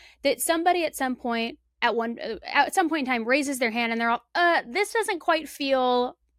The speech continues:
entirely right." Hurting children, starving children, or being forced to have sex with the leader, like, marrying children, like, something's not right here. So then I guess my question is, and I understand being in a vacuum and then being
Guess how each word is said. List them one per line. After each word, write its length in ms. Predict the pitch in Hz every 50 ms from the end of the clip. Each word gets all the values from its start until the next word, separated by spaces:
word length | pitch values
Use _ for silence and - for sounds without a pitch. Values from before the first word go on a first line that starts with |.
| _
entirely 560 | - 269 233 - 247 240 226 220 220 214 208 202
right." 420 | 190 190 147 147 214 - - - _ - - _ _ _ _ _ _ _ _ _ -
Hurting 420 | - - - 359 349 349 330 311
children, 540 | - - 269 233 226 226 226 220 226 220 233 -
starving 560 | - - - 320 285 269 262 247 247 240 233
children, 600 | - - 254 240 233 226 226 226 226 226 226 240 - -
or 420 | 247 226 226 226 220 214 214 214 _ _ _ _ _ _ _ _ - - - - _ - 269 -
being 200 | - 311 302 285
forced 320 | - - 269 262 262 -
to 80 | - 247
have 160 | 226 240 208
sex 360 | - - 254 240 - - -
with 120 | 247 220 -
the 100 | 240 233
leader, 420 | 233 226 233 247 240 247 240 247
like, 240 | 247 254 247 - - _ _ _ -
marrying 400 | 294 349 349 339 339 330 320 311
children, 400 | 294 - 339 311 311 320 294 285
like, 140 | 311 311 -
something's 440 | - 403 403 392 381 415 339 269 294
not 180 | 277 262 247
right 200 | 247 262 262 254
here. 200 | 254 233 247 226
So 160 | 220 - 302
then 200 | 269 277 269 269
I 80 | 269 269
guess 260 | 247 269 262 254 - _ _ - _ _ _ _ -
my 140 | 254 269 269
question 480 | 254 - 330 339 349 - - 294 269 302
is, 160 | 320 311 269
and 100 | 262 254
I 120 | 254 254
understand 500 | 269 269 269 254 - - 254 240 240 226
being 160 | 233 233 233
in 60 | 247 247
a 60 | 233
vacuum 500 | 208 214 208 214 214 - 233 226 226 220
and 120 | 208 208
then 160 | 208 208 208
being 360 | 196 214 214 214 214 214 214